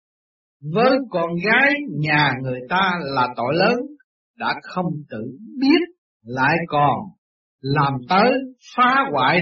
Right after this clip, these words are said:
thêm tiết hạnh của người quả phụ. Gian dâm cả mẹ lẫn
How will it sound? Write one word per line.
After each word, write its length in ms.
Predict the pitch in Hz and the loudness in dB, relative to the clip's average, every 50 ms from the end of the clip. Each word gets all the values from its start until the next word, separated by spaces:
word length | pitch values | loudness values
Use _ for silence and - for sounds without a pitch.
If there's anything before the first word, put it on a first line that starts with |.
| 180 160 | 2 2
thêm 140 | 156 170 170 180 175 180 180 | 2 4 4 4 2 0 0
tiết 140 | 240 269 269 277 | -2 -2 -4 -4
hạnh 260 | - - 131 139 151 160 160 | -4 -4 -4 -2 -2 -4 -4
của 140 | 160 180 202 202 175 | -2 -2 0 0 2
người 220 | 156 139 135 135 127 117 107 | 2 0 0 0 -2 -4 -6
quả 260 | - 135 151 190 190 190 | -2 0 0 0 0 -2
phụ. 400 | - 120 127 131 156 - 170 175 - _ _ _ _ _ _ _ _ _ - 143 147 170 | -2 -2 -2 0 -2 -2 -4 -8 -14 _ _ _ _ _ _ _ _ _ -8 -2 2 4
Gian 180 | 180 175 180 180 185 175 175 175 | 4 4 4 2 2 2 2 4
dâm 120 | 180 180 185 185 180 - - - | 4 2 2 0 -4 -6 -4 -2
cả 180 | 139 135 175 208 190 139 120 117 113 110 | 0 0 2 2 0 -2 -2 -4 -6 -8
mẹ 360 | 113 117 120 127 147 165 160 143 | -6 -6 -4 -2 0 0 0 0
lẫn 140 | 139 160 | 0 -2